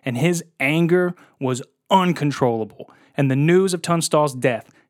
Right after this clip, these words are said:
changed the direction of Billy's life forever until his death a few short years later. And from this moment on, he was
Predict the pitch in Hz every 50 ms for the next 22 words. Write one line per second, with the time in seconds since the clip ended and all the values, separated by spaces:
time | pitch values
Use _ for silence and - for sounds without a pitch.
0 | _ - - - - 185 190 202 202 185 165 156 160 143 143 147 143 147 143 139
1 | - - - 127 123 113 113 131 131 127 127 120 110 117 123 120 117 113 - -
2 | _ _ _ - 151 147 143 - - - 170 160 147 131 110 98 110 - _ _
3 | _ - 151 135 - 160 156 156 151 139 120 120 156 143 127 117 - - - -
4 | _ _ _ _ _ - - - - 143 139 131 - - 135 123 - 123 120 117
5 | 117 120 120 110 101 98 95 - _ _ _ _ _ - - - - 156 160 170
6 | 165 135 175 190 185 - - 170 175 185 180 180 165 - - 147 147 151 151 151
7 | 151 143 _ _ _ _ _ - - 151 143 131